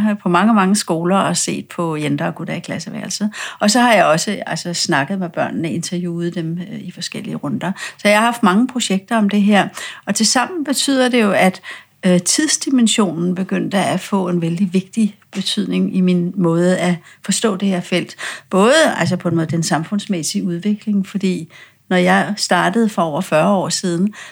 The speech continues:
så var samspillet mellem jenter og gutter i klasserummet jo helt anderledes, end det er i dag. Men jeg er også blevet vældig optaget af,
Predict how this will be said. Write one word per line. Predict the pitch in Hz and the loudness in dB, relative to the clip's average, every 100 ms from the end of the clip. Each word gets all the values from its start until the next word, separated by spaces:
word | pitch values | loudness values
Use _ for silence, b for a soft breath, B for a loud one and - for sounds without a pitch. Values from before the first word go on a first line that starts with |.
| B | B
så | - 202 | -2 0
var | 202 208 | 2 2
samspillet | 175 165 - 208 185 180 | 2 0 -2 -4 -2 -2
mellem | 175 175 180 | -2 -2 -2
jenter | 160 170 | -2 -4
og | 190 | -4
gutter | - 170 185 | -6 -6 -4
i | 185 | -4
klasserummet | - 160 202 185 180 180 | -6 -6 -4 -4 -4 -4
jo | 180 | -2
helt | 196 170 | 0 0
anderledes, | 165 185 180 170 170 | 0 -2 -4 -8 -10
end | 165 | -10
det | |
er | 160 175 | -10 -10
i | |
dag. | - - - _ _ B B B B - | -8 -10 -10 _ _ B B B B 2
Men | 196 190 | 6 6
jeg | 185 | 6
er | |
også | 220 - | 4 0
blevet | 277 240 | 0 0
vældig | 185 175 165 | 0 -2 -4
optaget | 151 - 185 165 147 | -4 -4 -2 -2 -4
af, | 107 170 | 0 0